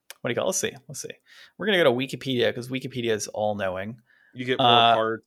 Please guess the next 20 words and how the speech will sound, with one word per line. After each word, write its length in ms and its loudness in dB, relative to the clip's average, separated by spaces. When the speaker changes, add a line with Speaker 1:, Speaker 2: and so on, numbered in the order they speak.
Speaker 2:
and 100 -16
stuff, 260 -2
Speaker 1:
okay, 260 6
Speaker 2:
yeah. 100 -6
Speaker 1:
fine. 240 4
You 140 2
win. 200 4
It's 160 -4
action 320 2
adventure, 380 -2
but 140 2
I 60 8
still 180 0
consider 320 -6
it 20 -8
like 160 -8
an 60 -16
R 100 -12
P 100 -20
G. 240 -18